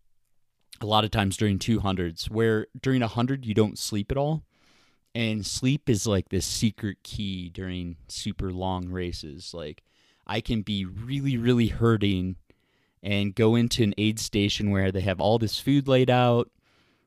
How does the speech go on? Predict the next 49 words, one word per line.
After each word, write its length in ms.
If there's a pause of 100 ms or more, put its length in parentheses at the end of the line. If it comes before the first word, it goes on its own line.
(120)
You 80
can 160
order 320
a 60
burger. 680
<laughs> 60 (520)
It's, 320 (120)
it's 180
really 240
cool 240
how 120
they 100
have 160
it 100
set 160
up, 160
and 180
then 120
you 100
can 160
take 220
a 20
nap. 460 (100)
And 160
then 340 (440)
within 320
an 200
hour 300
and 140
a 20
half 600
of 160
just 280
feeling 560
like 540 (260)
this 200
is 100
the 140
end 160
of 40
the 80
world, 640 (680)
you 80
know, 100
your, 140
my 140
race 300
is 140
over, 500